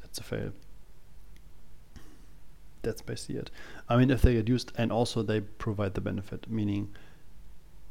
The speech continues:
does it actually address the use case? Does it actually help people? Does it actually make a workflow faster? And is, is it not kind of hindering the workflow, making it more complex? Okay.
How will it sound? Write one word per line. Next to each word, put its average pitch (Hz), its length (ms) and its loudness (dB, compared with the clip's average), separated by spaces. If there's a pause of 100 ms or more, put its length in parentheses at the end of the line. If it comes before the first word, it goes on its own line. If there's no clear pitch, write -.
(160)
does 117 220 4
it - 100 -2
actually 110 320 0
address 104 320 2
the 107 100 -6
use 104 240 -4
case? 104 320 -2 (100)
Does 98 240 2
it - 40 -2
actually 104 260 -4
help 92 160 -4
people? 107 380 -6 (880)
Does 107 200 2
it - 60 -6
actually 110 260 -2
make 101 180 -2
a - 40 -2
workflow 107 300 -6
faster? - 440 -8 (1040)
And 101 540 0 (1800)
is, 104 520 0
is 110 160 2
it 110 160 2
not 104 480 4 (180)
kind 101 160 0
of 98 140 -2
hindering 101 460 0
the 95 80 0
workflow, 98 400 -2
making 101 240 -4
it 107 140 -8
more 104 100 -6
complex? - 520 -6 (1600)
Okay. 131 800 12